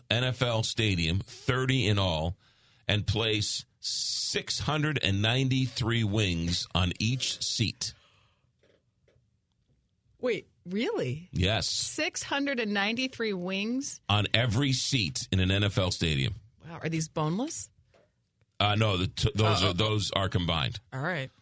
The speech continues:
Speaker 1: You know, I
Speaker 2: Just making
Speaker 1: actually,
Speaker 2: sure.
Speaker 1: I, you know, I, I never really thought about it, but I think I prefer bones.
Speaker 2: Who, who, why? What? Are you like the pistachio guy that would buy 'em in the shells
Speaker 1: I
Speaker 2: as
Speaker 1: like
Speaker 2: opposed
Speaker 1: pistachio nuts.
Speaker 2: But I
Speaker 1: Pistachio nuts are great.
Speaker 2: Well,
Speaker 1: And I
Speaker 2: right,
Speaker 1: don't,
Speaker 2: but
Speaker 1: I
Speaker 2: do you
Speaker 1: don't
Speaker 2: buy
Speaker 1: mind
Speaker 2: the
Speaker 1: eating,
Speaker 2: shell or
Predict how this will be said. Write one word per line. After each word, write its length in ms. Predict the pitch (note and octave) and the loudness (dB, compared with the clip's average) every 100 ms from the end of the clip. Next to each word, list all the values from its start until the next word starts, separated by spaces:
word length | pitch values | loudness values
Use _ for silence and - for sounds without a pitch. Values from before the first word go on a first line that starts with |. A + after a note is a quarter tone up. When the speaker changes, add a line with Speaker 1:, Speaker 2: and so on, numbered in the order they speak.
| _ | _
Speaker 1:
You 100 | F#3 | -2
know, 220 | F3 E3 - | 0 0 0
I 100 | G#3+ | 0
Speaker 2:
Just 100 | F4+ | 0
making 120 | - | 0
Speaker 1:
actually, 400 | - F#3+ E3 D#3 | 0 -2 0 0
Speaker 2:
sure. 60 | - | -2
Speaker 1:
I, 60 | C3+ | -2
you 120 | E3 | -2
know, 120 | F3+ | 0
I, 240 | C3 F#3 - D3+ | 0 0 -2 -2
I 140 | G3+ | -2
never 240 | G#3 G#3 | -2 -2
really 160 | F3 D3+ | 0 0
thought 240 | C#3+ D#3+ | 0 -2
about 220 | D#3 A2 G#2+ | 0 0 0
it, 100 | - | 0
but 160 | A#2+ - | 0 0
I 140 | C4 | -2
think 280 | - C#4 D#3+ | -4 -4 -2
I 100 | F#3 | -4
prefer 360 | D#3 D3+ - | -4 -4 -4
bones. 600 | C#3+ - D3+ E3 E2 - A#4+ E5 B4 | 0 0 2 0 -2 -4 -4 -6 -10
Speaker 2:
Who, 80 | D#4+ | -8
who, 180 | C#4 G#4+ - | -8 -8 -12
why? 500 | G#3 A#3+ G4+ E4+ D3+ - _ _ _ _ _ _ _ | -16 -10 -6 -6 -8 -12 _ _ _ _ _ _ _
What? 160 | A#3+ F#4 B4+ _ - _ _ - | -10 -10 -10 _ -20 _ _ -2
Are 100 | C4+ | 0
you 180 | D4 E4 | 0 -2
like 140 | E4+ | -4
the 60 | C4+ | -6
pistachio 600 | C#4 C4 B3 A#3 - B3 | -6 -6 -4 -4 -4 -4
guy 200 | A#3+ A#3 | -4 -4
that 100 | A#3+ | -4
would 100 | G#3 G3+ _ _ _ | -8 -12 _ _ _
buy 200 | G#3 G#3+ | -2 -2
'em 160 | G#3 G3+ | -4 -4
in 160 | G3 | -4
the 80 | F#3 | -2
shells 640 | - F#3 F3 F#3+ G#3 - - | -2 -2 -2 -4 -8 -16 -4
Speaker 1:
I 100 | A2 C3+ | -2 0
Speaker 2:
as 100 | C3 | 2
Speaker 1:
like 80 | B2+ | 2
Speaker 2:
opposed 100 | A2 | 2
Speaker 1:
pistachio 340 | F#2+ F2+ E2 | 2 0 0
nuts. 160 | E2 D#2 | 0 0
Speaker 2:
But 80 | - | 0
I 40 | |
Speaker 1:
Pistachio 320 | A2 B2+ A#2+ F#2 | -2 0 0 -2
nuts 180 | F2 | -2
are 40 | D#2 | -4
great. 240 | F2 E2 | -2 0
Speaker 2:
Well, 80 | F2+ | 0
Speaker 1:
And 80 | A2 | 2
I 40 | |
Speaker 2:
right, 60 | D3 | 0
Speaker 1:
don't, 80 | B2+ | 0
Speaker 2:
but 80 | G#3 | -2
Speaker 1:
I 40 | |
Speaker 2:
do 60 | - | -2
you 60 | |
Speaker 1:
don't 60 | D3 | 0
Speaker 2:
buy 60 | A#2 | 0
Speaker 1:
mind 100 | G#2+ | 0
Speaker 2:
the 20 | F#2+ | -2
Speaker 1:
eating, 100 | - | -4
Speaker 2:
shell 300 | A#3 C4+ | -4 -4
or 140 | D4 | -4